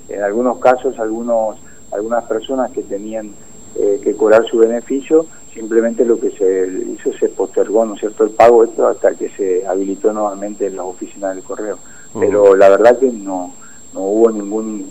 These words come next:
Speaker 1: inconveniente, porque, eh, no hay problema, digamos, que uno pueda cobrar unos días desfasados respecto al día en que está, eh, fijada la, la asignación.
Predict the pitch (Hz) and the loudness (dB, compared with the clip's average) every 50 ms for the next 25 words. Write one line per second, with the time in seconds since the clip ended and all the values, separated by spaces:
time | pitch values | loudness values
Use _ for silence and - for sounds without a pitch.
0 | - - - 98 101 104 110 127 165 160 123 - 107 95 - 107 98 - 110 92 | -18 -10 -6 -6 -4 -2 0 0 0 0 0 -2 -2 -2 -4 -8 -6 -6 -6 -6
1 | 90 - - - - - - - - - - - - - 92 95 92 92 98 107 | -6 -6 -10 -16 -20 -20 -20 -20 -20 -20 -18 -10 -8 -6 -6 -6 -6 -2 0 0
2 | 110 110 - 113 113 117 120 131 139 139 123 117 117 117 117 120 113 - - - | 0 2 2 4 4 4 4 4 4 4 6 6 6 6 4 4 0 -4 -4 -6
3 | 101 104 113 113 107 - 113 110 110 110 - - 101 98 101 110 113 107 101 - | -4 -4 -4 -4 -2 2 4 6 6 6 4 2 2 4 6 6 4 4 2 -4
4 | - - - - - - 110 110 110 104 95 98 113 117 113 110 107 104 - - | -10 -20 -20 -20 -18 -14 -12 -10 -8 -6 -2 4 6 6 6 6 4 0 -4 -8
5 | 98 - - 110 110 117 117 113 110 - - - - 95 92 - - 104 95 - | -8 -2 2 6 6 8 6 6 4 0 -6 -10 -10 -10 -8 -6 -6 -6 -4 -2
6 | - 98 92 95 107 110 104 104 - - 90 - - 107 101 98 95 92 92 - | -2 -2 0 2 0 0 0 -2 -6 -10 -8 -2 0 0 2 2 0 -2 -6 -10
7 | - - - - - - - - - 101 98 - - - 95 - - 120 117 113 | -14 -20 -20 -20 -20 -18 -10 -6 -4 -4 -4 -4 -8 -12 -4 2 4 6 6 6
8 | 110 104 98 98 92 92 95 95 101 - 92 92 - - 95 92 92 92 - 135 | 6 4 4 2 0 0 -2 -6 -6 -6 -6 -6 -8 -8 -8 -8 -4 0 0 0
9 | 117 92 | 0 0